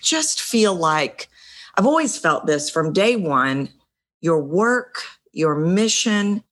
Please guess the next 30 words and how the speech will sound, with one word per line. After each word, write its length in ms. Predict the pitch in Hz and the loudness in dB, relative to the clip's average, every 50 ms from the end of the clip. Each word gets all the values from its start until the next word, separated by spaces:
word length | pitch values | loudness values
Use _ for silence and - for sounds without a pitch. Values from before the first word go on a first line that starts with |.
| _ _ _ _ _ _ _ | _ _ _ _ _ _ _
your 120 | - 135 143 | -6 -4 -2
story 1120 | - - - - - - - - 104 101 - - - - - 190 185 - 90 90 98 - _ _ _ _ _ _ _ _ _ _ _ - - | -2 -2 -2 -4 -4 -4 0 2 4 4 4 4 2 2 0 0 0 0 0 -2 -4 -6 _ _ _ _ _ _ _ _ _ _ _ -4 -2
are 320 | 170 180 180 - - - _ _ - - | 0 0 0 -2 -4 -8 _ _ -8 -4
absolutely, 1040 | 214 220 240 220 - - - 208 185 185 185 156 - 165 170 151 143 131 - - - _ _ _ - - | -2 -2 -2 -2 -4 -2 -2 0 2 2 2 2 0 2 2 2 2 0 -2 -8 -14 _ _ _ -4 -2
they 100 | 190 185 | -2 0
just, 560 | 185 - 269 269 262 - - - - _ _ _ _ _ _ _ _ _ - | 0 2 2 2 2 0 -4 -6 -10 _ _ _ _ _ _ _ _ _ 0
they 100 | - 180 | 0 0
just 280 | 185 - 339 - - - | 0 2 -2 -2 -4 -6
stop 400 | - - 147 139 214 233 233 - | -4 -2 0 0 0 -2 0 0
me 80 | 147 | 2
in 80 | 135 135 | 2 4
my 140 | 127 127 131 | 2 2 0
tracks. 760 | 131 - - 135 131 120 - - - - - - - - - - - - - - - - _ _ - | -2 -2 -2 0 -2 -2 -4 -8 -6 -4 -4 -2 -2 -4 -6 -10 -18 -20 -20 -20 -20 -20 _ _ -4
And 400 | 175 170 165 165 160 160 151 - - - | -2 0 0 0 0 -2 -4 -2 0 0
I 100 | 180 180 | 0 2
think 200 | - 262 262 - | 0 0 2 2
that 120 | 277 262 | 2 2
the 80 | 247 202 | 2 2
work 260 | 175 180 175 170 170 | 2 2 0 0 2
that 160 | - 165 - | 0 0 2
you 160 | 160 160 160 151 | 2 2 2 2
do 460 | - 156 147 143 143 139 139 131 - - - - | 2 2 2 2 2 2 2 0 0 -2 -6 -4
and 160 | - 151 147 151 | 0 0 2 2
what 300 | 156 - - - - - | 2 0 0 -6 -4 -4
caused 420 | - - 202 208 214 185 - - | 0 2 2 2 2 0 0 0
you 100 | 196 190 | 0 0
to 80 | 175 180 | 0 2
do 200 | - 185 185 180 | 2 2 4 4
that 220 | 185 175 147 - | 4 2 2 2
work 340 | 165 165 160 - - - | 2 2 2 0 -2 -14